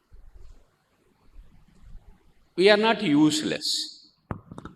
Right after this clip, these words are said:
ரோமேருக்கு எழுதிய திருமுகம் எட்டு முப்பது, கடவுள் யாரை முன்குறித்து வைத்தாரோ அவர்களை தேர்ந்து கொண்டார், யாரை தேர்ந்து கொண்டாரோ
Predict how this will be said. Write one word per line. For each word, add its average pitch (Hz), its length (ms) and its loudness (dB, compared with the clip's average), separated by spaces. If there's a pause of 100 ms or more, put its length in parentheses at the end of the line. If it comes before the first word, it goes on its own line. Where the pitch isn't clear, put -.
(480)
ரோமேருக்கு 143 480 4
எழுதிய 110 340 4
திருமுகம் 107 420 -2
எட்டு 131 340 0
முப்பது, 135 400 2 (1200)
கடவுள் 190 480 4
யாரை 160 360 4 (2000)
முன்குறித்து 220 640 6
வைத்தாரோ 165 600 2
அவர்களை 190 520 4
தேர்ந்து 139 360 -2
கொண்டார், 110 500 -2 (640)
யாரை 165 460 6
தேர்ந்து 165 380 2
கொண்டாரோ 143 480 2